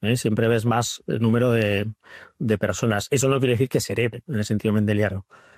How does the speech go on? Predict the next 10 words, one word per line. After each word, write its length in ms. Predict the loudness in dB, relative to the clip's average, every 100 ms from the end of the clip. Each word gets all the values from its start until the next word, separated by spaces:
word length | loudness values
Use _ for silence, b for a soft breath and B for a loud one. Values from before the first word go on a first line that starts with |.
| b b
Eh, 200 | -2 0
sobre 200 | 2 0
ese 120 | 0 0
factor, 480 | -2 0 0 2
digamos, 720 | 2 2 2 2 2 0 -2
genético, 540 | -2 0 2 2 0 -2 _ -20 _
está 300 | -4 -2 0
el 120 | 0
factor 520 | 0 -4 _ 0 0 0
ambiental, 540 | 0 2 2 0 0